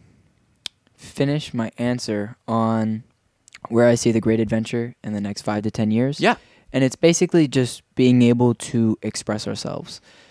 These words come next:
Speaker 1: You know, being able to go to different parts of the world and be received by people. Uh, 'cause really my ultimate goal in life is to,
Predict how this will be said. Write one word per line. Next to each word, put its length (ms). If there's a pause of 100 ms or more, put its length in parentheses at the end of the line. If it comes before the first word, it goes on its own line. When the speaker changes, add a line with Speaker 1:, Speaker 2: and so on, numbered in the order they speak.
(300)
Speaker 1:
You 100
know, 140
being 400
able 200
to 80
go 140
to 100
different 280
parts 220
of 60
the 100
world 420
and 100
be 100
received 600 (160)
by 140
people. 400 (720)
Uh, 320 (100)
'cause 180 (200)
really 240
my 100
ultimate 380
goal 200
in 120
life 360
is 300
to, 420